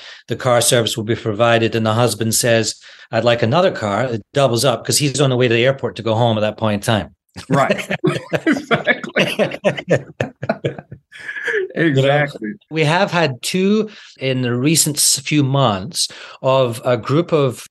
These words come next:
Speaker 1: it was actually two couples. It, I wouldn't say women are the only people who shop nowadays, but they took a car service to a shopping area. And we had to, actually had to get them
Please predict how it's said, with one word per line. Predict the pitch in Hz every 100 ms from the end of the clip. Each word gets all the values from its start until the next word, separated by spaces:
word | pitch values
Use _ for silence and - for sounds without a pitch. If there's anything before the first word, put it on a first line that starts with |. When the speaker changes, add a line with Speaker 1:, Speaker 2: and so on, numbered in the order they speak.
| -
Speaker 1:
it | 214
was | 208 208
actually | 220 202
two | - 196
couples. | - 175 - 101 104
It, | 143 131
I | 147
wouldn't | 156 165 151 135
say | 147 131
women | 110 120 139 117
are |
the | 117
only | 120
people | 123 107
who |
shop | 101 156 165 -
nowadays, | 104 196 98 104 208 - - - -
but | 135 135
they | 156
took | 147 208 214
a | 180
car | - 170 143 120 123 151
service | - 127 120 123 135 -
to | - 143 135 139 143
a | 135
shopping | - 143 143 117
area. | 107 101 110 123 - - - _
And | 143 143 139 139 131 -
we | 127 151
had | 165 185
to, | - 160 -
actually | 160 - 170
had | 151
to | 143 - 123 -
get | 151 151
them | 139 127